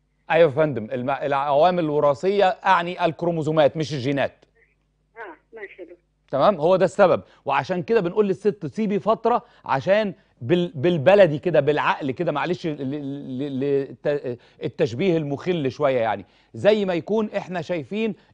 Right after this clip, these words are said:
Speaker 1: إن البيض اللي على الوش ده مش كويس، بدليل إن حصل منه مشكلة كده، فنقول لها: "سيبي فترة عشان تطلع بويضة أجود،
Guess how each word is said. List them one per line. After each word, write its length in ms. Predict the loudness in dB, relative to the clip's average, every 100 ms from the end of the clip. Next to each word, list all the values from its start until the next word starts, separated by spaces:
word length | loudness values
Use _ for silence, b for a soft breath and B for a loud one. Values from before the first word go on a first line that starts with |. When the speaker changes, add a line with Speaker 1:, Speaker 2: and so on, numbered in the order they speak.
| 0
Speaker 1:
إن 200 | 2 2
البيض 340 | -2 4 4
اللي 140 | 4 0
على 120 | 0
الوش 280 | 0 -2 0
ده 140 | 2
مش 180 | 2 2
كويس، 420 | 4 4 4 0
بدليل 360 | 0 0 2 2
إن 140 | 0
حصل 360 | -2 -4 -2 -4
منه 280 | -2 -2 -2
مشكلة 380 | -6 -2 0 0
كده، 240 | -2 -6 b b
فنقول 280 | -10 -8 -2
لها: 140 | 0 0
"سيبي 260 | -2 -4
فترة 440 | -2 -2 0 -2 -2
عشان 440 | -8 -6 -4 -2 2
تطلع 400 | 2 2 -4 -2
بويضة 560 | 0 2 2 2 0 -4 _ _ _ _ _ 4
أجود، 400 | 4 6 2